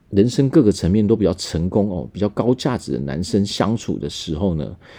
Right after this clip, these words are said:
我们首先要问自己的就是说：那我拥不拥有相同等的条件？因为男生他要的是可以跟他一起成长的女生，哦，他并，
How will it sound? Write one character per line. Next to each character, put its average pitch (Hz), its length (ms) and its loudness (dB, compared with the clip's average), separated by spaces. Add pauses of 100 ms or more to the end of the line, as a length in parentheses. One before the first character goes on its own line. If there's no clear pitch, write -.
(180)
我 104 80 4
们 110 280 6
首 - 300 -2
先 139 200 2
要 139 100 2
问 123 200 2
自 - 160 -6
己 90 140 -6
的 64 60 -2
就 92 100 -4
是 92 80 -2
说： 87 260 -2 (240)
那 160 140 0
我 90 220 2
拥 90 260 4
不 123 140 2
拥 95 240 4
有 95 120 4 (220)
相 117 640 0
同 87 380 -2
等 - 160 0
的 69 100 -8
条 - 300 -8
件？ 73 200 -6 (1400)
因 180 100 8
为 208 80 12
男 107 240 6
生 107 400 4
他 143 180 -2
要 147 260 4
的 87 100 4
是 85 300 -2
可 - 160 0
以 98 60 4
跟 95 220 2
他 95 160 -2
一 123 160 -2
起 - 400 -6
成 85 320 -2
长 - 320 -6
的 - 60 -14 (320)
女 76 180 -4
生， 80 320 -4 (340)
哦， 76 140 -6
他 123 180 -2
并， 143 380 2